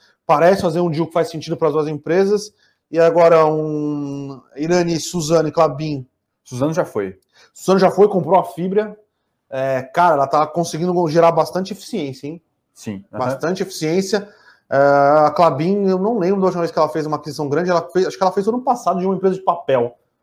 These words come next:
Speaker 2: É, acho que
Speaker 1: É,
Speaker 2: sim.
Speaker 1: parece fazer sentido. E a Irani não tem tamanho pra fazer aquisições, não, não é tão capitalizada assim. Ela fez o re-I P O ano passado, a Irani, mas mais pra focar na melhora de, de eficiência operacional das suas plantas, tá?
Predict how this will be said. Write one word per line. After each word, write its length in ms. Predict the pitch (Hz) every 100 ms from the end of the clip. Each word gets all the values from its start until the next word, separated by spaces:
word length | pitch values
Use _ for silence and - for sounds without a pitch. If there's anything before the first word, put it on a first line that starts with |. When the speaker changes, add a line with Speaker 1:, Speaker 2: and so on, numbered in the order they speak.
| _
Speaker 2:
É, 360 | 107 107 107 101
acho 120 | 101
que 60 | 139
Speaker 1:
É, 340 | 139 139 135
Speaker 2:
sim. 60 | 127
Speaker 1:
parece 260 | 151 180 180
fazer 140 | 175
sentido. 720 | 160 170 147 - 208 190 208 _ -
E 100 | 165
a 160 | 175
Irani 260 | 180 180 175
não 140 | 196
tem 160 | 196 196
tamanho 680 | 196 156 151 190 208 202 - _
pra 160 | 160 160
fazer 240 | 165 151
aquisições, 600 | 170 175 160 151 170 165
não, 200 | 170 185
não 240 | 156 175
é 60 | 202
tão 200 | 196 196
capitalizada 440 | 196 180 185 185 190
assim. 280 | 185 143 - _ - -
Ela 200 | 147 156
fez 260 | 147 185 202
o 40 |
re-I 240 | 190 180
P 120 | 175 170
O 80 |
ano 140 | 170 160
passado, 340 | 156 147 156
a 40 | 156
Irani, 440 | 147 147 196 240 _ _ -
mas 260 | 160 156
mais 240 | 156 170 190
pra 160 | 202
focar 480 | 196 185 - 170 190
na 100 | 196
melhora 540 | 185 175 160 180 196 170
de, 360 | 185 180 165
de 100 | 147
eficiência 280 | 165 175 170
operacional 600 | 180 175 170 156 160 180
das 160 | 160 160
suas 160 | 156
plantas, 400 | - 147 123 117
tá? 200 | - 135